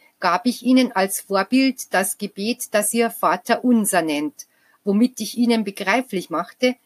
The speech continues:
dass das wahre, vollkommene Gebet jenes ist, das gleich jenem von Jesus spontan aus dem Herzen kommt und bis zum Vater empordringt.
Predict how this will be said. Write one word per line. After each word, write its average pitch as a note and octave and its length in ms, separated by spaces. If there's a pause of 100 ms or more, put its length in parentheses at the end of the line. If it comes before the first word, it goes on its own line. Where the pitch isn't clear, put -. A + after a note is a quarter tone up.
(100)
dass G3+ 200
das F3+ 300
wahre, G3+ 560
vollkommene G#3 640
Gebet G3 460
jenes F#3+ 460
ist, B3+ 280 (520)
das G3 300
gleich G#3 460
jenem A#3 380
von G3 260
Jesus G#3 640
spontan G3+ 720
aus F#3+ 260
dem F#3 140
Herzen F#3 420
kommt B3+ 380 (320)
und G#3 240
bis - 320
zum B3+ 180
Vater F#3 420
empordringt. D#3 1000